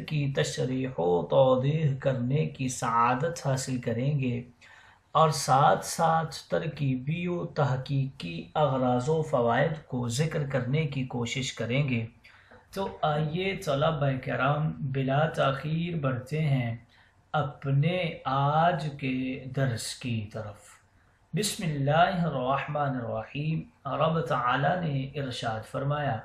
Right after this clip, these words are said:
"أَمَّن يَهْدِيكُمْ فِي ظُلُمَاتِ الْبَرِّ وَالْبَحْرِ وَمَن يُرْسِلُ الرِّيَاحَ بُشْرًا بَيْنَ يَدَيْ رَحْمَتِهِ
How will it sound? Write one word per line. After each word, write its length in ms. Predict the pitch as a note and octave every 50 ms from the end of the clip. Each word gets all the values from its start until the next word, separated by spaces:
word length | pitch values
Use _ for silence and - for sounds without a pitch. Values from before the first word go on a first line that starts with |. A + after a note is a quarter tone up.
| - - _ _ _ _ _ _ _ _ -
"أَمَّن 1000 | - G3 A3 G#3+ F#3+ D#3+ C#3 C#3 C3+ C#3 D#3 F3 G3 G3 G3 G3 G3 F#3+ D#3+ C#3
يَهْدِيكُمْ 1300 | C3+ D3+ E3 D3+ - G#2+ G#2+ A2+ A2+ A#2+ C#3 D3 E3+ F#3+ F#3+ F3+ - - E3+ E3 E3 D#3+ D#3 D#3 D#3+ E3 - _ - - - -
فِي 460 | G3 G3 G3 G3 G3 G3 F#3+ F3+ -
ظُلُمَاتِ 1160 | - - C#3+ C#3+ C#3+ D#3+ F3+ F3+ D#3+ C#3 C3 B2 B2+ C3+ D3+ D#3 D#3+ E3+ E3 E3 - - D3+
الْبَرِّ 880 | C#3+ C#3 C#3 C3+ B2 A#2+ B2 D3+ E3+ E3+ D#3+ C#3+ C#3 C#3 C#3+ D3+ D3 D3
وَالْبَحْرِ 1080 | C3+ C3 B2 A#2+ A#2 A2+ G#2+ A2+ C#3+ E3 - - - - - D#3+ D#3 D#3 D#3 D#3 D#3 D3+ - _ _ _ _ _ _ _ -
وَمَن 560 | C#3+ C#3 C#3+ E3 G#3+ A#3 A3+ A3+ G3+ G3 F#3
يُرْسِلُ 760 | E3+ D#3 D3 E3 F3+ F3+ E3 D3+ - - - A3 A3+ G#3 -
الرِّيَاحَ 1120 | - D3+ D3+ C#3+ C#3 C3+ C3 C3 C3+ C#3 D3+ D#3+ F3 E3+ - - - D#3+ D#3+ D#3+ D#3+ D#3 - - - _ _ _ _ _ _ -
بُشْرًا 680 | D3 D#3+ A3 B3 A#3+ - - - D#3+ C#3+ C#3 C#3+ F3 G3
بَيْنَ 760 | G3 F#3+ E3+ D3+ C3+ C3 E3 F#3+ G3+ F#3 D#3 C#3 C3 C#3+ F#3
يَدَيْ 580 | G3 F3 D3 C#3 C3 B2+ C#3 C#3+ D3 C#3 C3
رَحْمَتِهِ 960 | A#2+ A2+ C3 D3+ - - - - C3+ C#3 D#3+ E3+ E3+ - E3+ E3 E3 C#3+